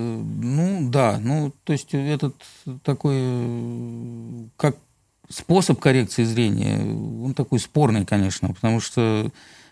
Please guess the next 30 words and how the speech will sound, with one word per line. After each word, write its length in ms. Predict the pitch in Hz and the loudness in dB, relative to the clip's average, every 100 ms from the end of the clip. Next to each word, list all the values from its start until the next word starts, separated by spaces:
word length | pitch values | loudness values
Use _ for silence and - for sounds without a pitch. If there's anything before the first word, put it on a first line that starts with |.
| - | 0
это 280 | 123 123 113 | 2 2 2
жёсткая 400 | 139 131 - 110 | 2 2 0 2
контактная 540 | 123 110 123 - 123 | 2 4 2 2 2
линза, 280 | 165 208 131 | 2 0 0
которая 340 | 123 127 123 | 0 2 0
одевается 500 | 117 127 120 110 - | 2 2 2 2 2
на 180 | 127 196 | 4 4
ночь, 280 | 170 92 - - | 4 0 -8 -4
и 160 | 117 | -2
в 100 | 104 | -2
течение 460 | - 107 - 120 117 | -4 -2 2 2 2
ночи 280 | 160 196 117 | 2 2 2
она 280 | 110 147 135 | 2 2 2
изменяет 560 | 123 117 131 143 117 | 2 4 4 2 0
форму. 460 | - 127 107 101 90 - | 0 2 4 0 -4 -6
Она, 240 | 104 117 | 0 2
причём 580 | 117 - - 110 139 123 | 2 -2 -2 0 4 4
она 160 | 120 117 | 4 4
не 140 | 113 | 2
по 140 | - 123 | 4 4
размеру 500 | 131 123 101 98 - _ _ _ _ - | 6 4 2 -2 -10 _ _ _ _ -10
сделана. 540 | 95 104 98 98 107 _ _ - | -4 0 0 -2 -6 _ _ -6
Она 160 | 113 110 | -2 0
специально 500 | - 123 - 101 98 | 0 0 2 2 2
сделана 360 | 101 107 104 | 0 2 2
так, 160 | 104 180 | 2 0
чтобы 240 | - 110 | 0 0
давить 340 | 110 113 135 - | 2 4 2 2
на 100 | 117 | 0
роговицу. 500 | 104 107 95 131 | 2 2 0 -4